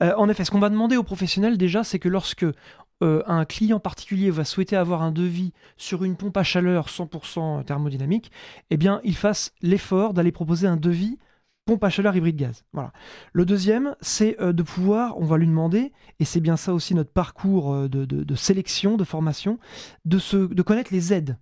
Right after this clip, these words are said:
les aides, euh, qui permettent de baisser le reste à charge. On va lui demander de respecter les règles de dimensionnement qui ont été validées par le, le syndicat Uniclimat, qui gère les, les fabricants,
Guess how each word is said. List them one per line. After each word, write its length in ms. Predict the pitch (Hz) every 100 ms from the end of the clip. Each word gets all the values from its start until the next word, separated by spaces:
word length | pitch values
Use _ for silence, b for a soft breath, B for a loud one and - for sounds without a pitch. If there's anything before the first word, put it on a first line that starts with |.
| _
les 200 | 147 151
aides, 160 | 165 151
euh, 420 | 151 143 139 131
qui 120 | - -
permettent 360 | 156 147 160
de 60 | 147
baisser 280 | 165 - 196
le 60 |
reste 180 | 156 -
à 40 |
charge. 260 | 156 113 - B B B B -
On 100 | 185
va 120 | 196
lui 120 | 202
demander 520 | 190 190 190 233 262
de 200 | 214 170
respecter 400 | 180 196 - 233
les 80 | 220
règles 160 | 190 175
de 60 | 165
dimensionnement 640 | 196 208 190 - 202 185
qui 100 | 160
ont 40 | 151
été 160 | 139
validées 380 | 151 156 156 196
par 320 | 214 180 160 _ _ _ _
le, 280 | 151 147 147
le 120 | 151
syndicat 420 | 143 180 170 -
Uniclimat, 540 | 165 165 - 165 175 262
qui 160 | -
gère 200 | 131 139
les, 160 | 135 147
les 120 | 143
fabricants, 480 | 127 139 139 185 214